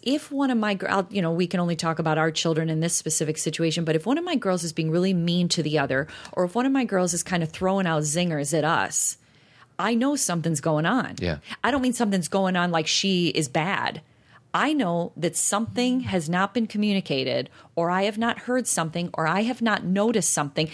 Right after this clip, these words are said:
Speaker 1: And that doesn't mean I feel bad and guilty and shameful. That means it's time to ask some questions. "You seem really annoyed." How often do I say this?
Speaker 2: Yeah.
Speaker 1: "You seem really annoyed at Skylar today.
Speaker 2: Well, and
Speaker 1: What's
Speaker 2: thi-,
Speaker 1: going on?"
Speaker 2: and this is exactly, this is exactly what you're talking about. It says in this article, "When children are overtaxed emotionally, they sometimes misbehave. Their intense emotions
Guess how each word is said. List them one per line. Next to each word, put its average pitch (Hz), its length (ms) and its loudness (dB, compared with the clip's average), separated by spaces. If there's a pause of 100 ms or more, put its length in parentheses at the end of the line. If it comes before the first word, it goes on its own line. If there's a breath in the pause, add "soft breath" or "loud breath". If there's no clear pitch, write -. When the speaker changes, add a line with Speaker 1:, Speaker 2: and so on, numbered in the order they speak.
(200 loud breath)
Speaker 1:
And 220 140 2
that 247 140 -2
doesn't 233 180 0
mean 226 140 2
I 185 80 0
feel 180 180 0
bad 175 380 0
and 165 120 0
guilty 175 320 0
and 156 80 -2
shameful. 240 600 0 (180 loud breath)
That 269 160 0
means 254 220 0
it's 196 100 -4
time 190 240 0
to 170 100 -2
ask 160 220 -2
some 156 80 -8
questions. - 600 -2 (260 loud breath)
"You 240 140 -2
seem 165 400 -2
really 180 500 0 (160)
annoyed." 180 360 2
How 262 180 0
often 220 220 0
do 190 60 2
I 196 60 0
say - 220 0
this? 160 260 -8
Speaker 2:
Yeah. 107 160 2
Speaker 1:
"You 370 60 2
seem 185 320 0
really 202 260 2
annoyed 175 300 0
at 156 80 0
Skylar 156 420 0
today. 135 320 -4 (140)
Speaker 2:
Well, 123 280 0
and 127 120 0
Speaker 1:
What's 131 100 0
Speaker 2:
thi-, - 60 -4
Speaker 1:
going 233 200 0
on?" 151 160 -2
Speaker 2:
and 120 140 2
this 131 180 0
is 131 120 2
exactly, 104 400 0
this 90 200 0
is 90 80 2
exactly 92 340 0
what - 20 2
you're 90 80 2
talking 85 240 0
about. 73 160 0
It 92 100 0
says 107 220 -2
in 107 80 2
this 95 120 0
article, 87 280 2
"When 92 120 0
children 139 440 -2
are 101 180 0
overtaxed 113 560 0
emotionally, 90 600 2
they 85 100 0
sometimes 92 460 -2
misbehave. 82 580 0
Their 82 120 0
intense 95 340 -2
emotions 92 680 0